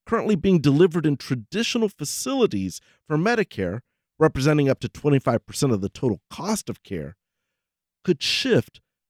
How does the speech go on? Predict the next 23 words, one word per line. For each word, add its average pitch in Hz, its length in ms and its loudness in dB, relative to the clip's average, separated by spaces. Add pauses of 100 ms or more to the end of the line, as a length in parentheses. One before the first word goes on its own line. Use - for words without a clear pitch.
to 147 100 -2
the 131 100 2
home 175 480 0
by 98 240 -4 (180)
twenty 156 560 -6 (140)
twenty-five. 117 960 -6 (1300)
This 190 160 -2
represents 190 440 2
a 165 60 4
three 160 360 0
to 156 100 2
fourfold 165 520 -2 (100)
increase 98 580 -6
in 117 80 -4
the 117 80 -2
current - 380 -4
hospitals 160 520 -6
at 143 120 0 (120)
home 156 240 0 (280)
programs. - 800 0 (1600)
Our 131 140 4
next 160 420 2
guests 127 400 -2